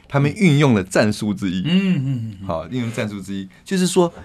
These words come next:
Speaker 1: 今天如果一百，已经一百五十万了，如果更多的时候，
Speaker 2: 嗯。
Speaker 1: 我这样讲，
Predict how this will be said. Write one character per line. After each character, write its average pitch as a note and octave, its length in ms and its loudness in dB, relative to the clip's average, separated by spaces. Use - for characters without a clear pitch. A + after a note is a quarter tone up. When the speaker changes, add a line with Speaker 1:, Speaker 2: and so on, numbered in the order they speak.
Speaker 1:
今 F#3 180 4
天 F#3 260 4
如 C#3 160 0
果 C3+ 180 2
一 C3 60 -2
百， B2 140 2
已 F#2+ 100 -6
经 A2+ 140 -2
一 B2+ 40 0
百 A2+ 120 0
五 E2+ 100 -6
十 - 160 -12
万 F2 180 -6
了， - 160 -14
如 C#3 140 -4
果 A2 240 -4
更 G#2+ 220 0
多 G2+ 200 -2
的 F#2 80 -6
时 F2+ 160 -12
候， E2 280 -12
Speaker 2:
嗯。 A2 80 -10
Speaker 1:
我 G2 80 -4
这 D3+ 100 -2
样 A#2 100 2
讲， F#2+ 160 -4